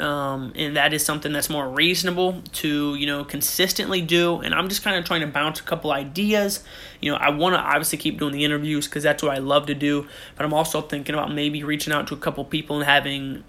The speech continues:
you know, reoccurring guest and individuals that,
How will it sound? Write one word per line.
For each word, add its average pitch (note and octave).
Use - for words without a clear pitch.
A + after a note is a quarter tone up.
you D3
know, C#3+
reoccurring D#3
guest D#3+
and D#3
individuals D#3
that, C#3+